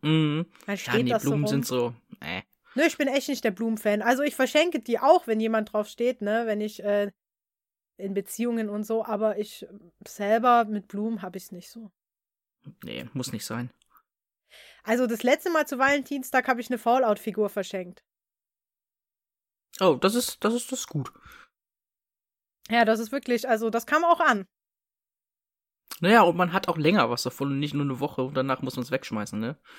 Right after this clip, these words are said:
Speaker 2: Ja,
Speaker 1: Das
Speaker 2: das,
Speaker 1: ist immer
Speaker 2: äh,
Speaker 1: so.
Speaker 2: sehe ich auch so. Nee, aber, ähm, da dachte ich mir so, komm, das bringt eh nichts, jetzt hier irgend so ein Blumenkladderadatsch zu kaufen. Ich weiß, dass die Fallout-Figur besser ankommt.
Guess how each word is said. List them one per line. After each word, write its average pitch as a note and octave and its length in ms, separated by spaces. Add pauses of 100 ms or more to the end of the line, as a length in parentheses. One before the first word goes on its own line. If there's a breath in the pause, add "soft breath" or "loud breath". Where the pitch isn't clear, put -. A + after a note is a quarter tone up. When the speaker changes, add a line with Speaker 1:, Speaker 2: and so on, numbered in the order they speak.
(200 loud breath)
Speaker 2:
Ja, A3+ 260
Speaker 1:
Das F3+ 80
Speaker 2:
das, A3+ 180
Speaker 1:
ist C4 40
immer A#3+ 120
Speaker 2:
äh, A#3 60
Speaker 1:
so. A3 80
Speaker 2:
sehe A#3+ 160
ich A3 140
auch A3 200
so. G3 240 (360 loud breath)
Nee, C#4+ 300
aber, B3+ 440
ähm, A#3+ 340
da A#3+ 100
dachte B3 260
ich A3 140
mir A#3+ 160
so, A3+ 100
komm, B3 240
das A#3 140
bringt C4 240
eh C4 140
nichts, C4 180
jetzt A#3+ 160
hier A#3 140
irgend B3 160
so A3+ 80
ein G#3+ 40
Blumenkladderadatsch A#3+ 920
zu A#3 120
kaufen. A#3+ 340
Ich G#3+ 140
weiß, A3+ 180
dass A3 120
die G#3+ 80
Fallout-Figur A3 640
besser G3 300
ankommt. F#3 500